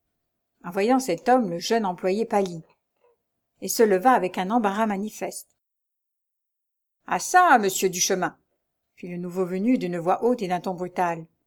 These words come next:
Il faut donc venir vous relancer jusqu'ici ? » « Monsieur », balbutia l'employé. « Il n'y a pas de monsieur qui tienne. Vous vous moquez de moi, et je commence à en avoir par-dessus la tête. » « Ne criez pas si fort, je vous en supplie »,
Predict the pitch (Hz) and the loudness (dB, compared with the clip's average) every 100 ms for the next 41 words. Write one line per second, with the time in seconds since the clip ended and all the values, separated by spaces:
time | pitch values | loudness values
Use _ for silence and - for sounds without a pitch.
0 | _ _ _ - - 226 269 254 226 262 | _ _ _ -12 0 4 4 4 4 4
1 | 190 202 240 214 - 247 233 302 220 - | 4 4 4 4 0 -2 0 -2 -4 -6
2 | - 415 - _ _ _ _ _ _ _ | 0 -2 -2 _ _ _ _ _ _ _
3 | _ _ _ _ - 151 190 196 196 - | _ _ _ _ -16 -14 -12 -10 -10 -10
4 | - 302 330 240 180 - _ 240 196 190 | -6 -4 0 -2 -2 -10 _ -16 -4 -4
5 | 170 185 - 185 180 - 180 175 175 _ | -4 -8 -2 -2 -2 -4 -4 -4 -10 _
6 | _ _ _ _ _ _ _ _ - 240 | _ _ _ _ _ _ _ _ 2 4
7 | 247 294 233 233 - 208 233 175 - _ | 6 6 6 4 -4 0 2 2 -2 _
8 | _ _ _ _ _ _ _ _ _ _ | _ _ _ _ _ _ _ _ _ _
9 | - 175 185 196 220 214 214 302 233 - | -16 -8 -4 0 2 2 4 4 2 0
10 | - 190 277 330 269 208 196 208 392 302 | -6 0 2 4 4 6 6 10 10 10
11 | 320 302 220 - - - _ _ _ _ | 4 2 2 0 -8 -8 _ _ _ _
12 | _ _ _ _ _ _ _ _ _ _ | _ _ _ _ _ _ _ _ _ _
13 | _ _ _ 349 220 220 311 285 262 240 | _ _ _ -10 -10 -4 0 0 0 -2
14 | 247 - 302 - 220 214 220 269 254 302 | -4 0 0 0 -4 -4 -6 -6 -6 -4
15 | 220 | -6